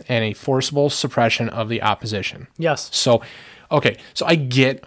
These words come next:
Speaker 1: where people, uh, on the left-leaning side, on the liberal side of things, I, I can start to see where in their mind they think that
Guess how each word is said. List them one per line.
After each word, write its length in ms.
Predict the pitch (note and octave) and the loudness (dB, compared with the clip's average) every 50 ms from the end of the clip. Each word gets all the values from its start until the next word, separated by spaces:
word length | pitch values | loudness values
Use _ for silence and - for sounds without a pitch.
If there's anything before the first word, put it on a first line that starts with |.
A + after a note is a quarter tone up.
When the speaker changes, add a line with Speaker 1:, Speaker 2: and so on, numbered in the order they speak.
| - | -4
Speaker 1:
where 240 | F3 D3+ C3+ B2+ A#2+ | 2 4 6 6 6
people, 640 | A#2 - - B2+ B2 B2+ A#2+ A#2 A#2+ A#2+ A2+ A2 - _ | 4 2 -2 0 2 2 2 2 2 2 0 -2 -4 _
uh, 320 | - G#2 G#2+ A#2 B2+ - - | -18 -16 -14 -14 -14 -14 -6
on 160 | - C3+ B2+ B2 | 0 0 2 2
the 80 | A#2 | 2
left-leaning 640 | A2 G#2 G#2+ A2+ A2+ G#2+ - - C3 A2+ A#2 A#2+ A#2 | 2 2 2 2 2 2 0 -2 -2 0 0 0 -2
side, 380 | G#2+ - - A2 G2+ G2+ G#2+ G#2 | -2 -2 -2 -2 -2 -2 -2 -2
on 80 | G#2 A2 | -4 -4
the 80 | G#2 | -4
liberal 380 | G2+ G#2+ A#2 A#2 A2 A#2+ A2 G#2 | -4 -2 -2 0 0 0 -2 0
side 260 | - - A2+ G#2+ G#2 | 2 2 2 2 2
of 100 | G#2 G#2 | 0 -6
things, 280 | - G#2+ G#2 G#2+ G2+ - | -6 -8 -6 -6 -6 -4
I, 160 | - C3+ B2 - - | -4 -4 -4 -4 0
I 80 | D3+ D#3 | 0 0
can 160 | - - D#3+ | 2 2 0
start 360 | C#3 - - F3+ F#3 F#3+ F#3 | 2 2 4 4 2 2 2
to 100 | - D#3 | -2 -2
see 240 | C3+ - - C#3+ C#3 | 0 0 0 0 0
where 300 | C3 A#2+ B2+ B2+ B2+ C3 | 0 0 2 2 2 0
in 220 | - C3+ A#2+ A#2 | -2 -4 -4 -4
their 180 | A#2 A#2 B2 C3 | -4 -4 -4 -4
mind 500 | B2+ A#2+ A2 G#2 G2 G2+ G#2 G#2 G2+ - - - - - - - - _ - - _ _ | -4 -2 -2 -2 -4 -4 -6 -8 -10 -12 -16 -20 -20 -20 -20 -20 -20 _ -20 -20 _ _
they 100 | - G#2+ | -8 -8
think 320 | - - A#2 A2 G#2 - | -6 -6 -8 -8 -8 -6
that 180 | - A2 G#2 A#2 | -6 -6 -6 -6